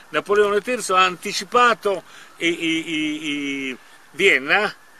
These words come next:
e quindi ha colpito, ha invaso la Repubblica Romana prima che arrivassero gli austriaci, ma la cosa era questa, insomma, praticamente. Io volevo leggere una piccola frase.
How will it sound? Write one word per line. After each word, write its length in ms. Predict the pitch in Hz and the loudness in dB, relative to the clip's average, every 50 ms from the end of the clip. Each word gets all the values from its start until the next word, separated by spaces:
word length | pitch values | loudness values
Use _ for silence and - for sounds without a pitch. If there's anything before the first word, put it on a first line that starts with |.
| - - - - | -20 -20 -16 -8
e 140 | - 175 165 | -6 -6 -4
quindi 380 | - 208 202 185 165 151 156 165 | -2 -2 -2 -2 -2 -4 -4 -2
ha 140 | - 180 160 | 0 0 0
colpito, 640 | - - 202 190 165 - 220 214 180 143 - 151 160 | 0 0 -2 -2 -2 -4 -8 -8 -6 -4 -2 -2 -2
ha 80 | 180 | -2
invaso 500 | 180 165 143 175 202 185 165 135 147 147 | -2 -4 -2 0 2 2 2 0 -2 -2
la 80 | 143 139 | -2 -2
Repubblica 540 | 143 151 143 185 185 143 143 139 - 180 196 | -4 -4 -6 -8 -8 -6 -8 -8 -6 -4 -4
Romana 640 | 220 226 208 190 190 196 196 196 202 202 196 175 - - - - - - - - _ - | -4 -2 -2 0 0 0 0 0 -2 -2 -4 -6 -10 -18 -20 -20 -20 -20 -20 -20 _ 0
prima 320 | 202 202 220 220 214 214 202 | 2 2 2 4 2 2 0
che 140 | - - 175 | 2 2 0
arrivassero 640 | 160 151 156 160 156 147 - - 165 160 156 147 | 2 4 4 4 4 2 0 -2 -4 -2 -2 -2
gli 40 | 143 | -2
austriaci, 580 | 156 156 135 - 202 196 175 143 123 - 147 139 | -2 -4 -4 -2 -2 0 0 0 -2 -4 -6 -6
ma 140 | 139 143 143 | -4 -2 -2
la 120 | 139 135 | -2 -2
cosa 280 | - 208 214 180 139 135 | 0 2 2 2 2 -2
era 160 | 123 117 110 | -2 -4 -4
questa, 380 | - 185 175 123 - - - | -2 -2 -2 -2 -2 -4 -16
insomma, 220 | 90 - - 107 98 | -18 -14 -12 -12 -12
praticamente. 500 | - 113 113 110 107 110 104 95 87 - - - - - - - - - - - - | -10 -8 -8 -8 -6 -8 -8 -10 -12 -16 -20 -20 -20 -20 -20 -20 -20 -20 -20 -12 -4
Io 180 | 190 190 185 | -2 -2 0
volevo 340 | 165 170 180 190 190 180 185 | 0 0 -2 -2 0 0 0
leggere 380 | 180 170 151 131 117 139 135 135 | 2 2 2 0 -2 -4 -4 -4
una 140 | 135 139 | -4 -6
piccola 420 | 123 - 175 160 - - 156 151 147 | -6 -8 -10 -10 -8 -6 -4 -4 -4
frase. 840 | - - 131 123 113 98 92 90 87 87 95 101 101 98 107 101 | -4 -4 -4 -4 -4 -4 -6 -10 -12 -12 -14 -12 -12 -12 -14 -16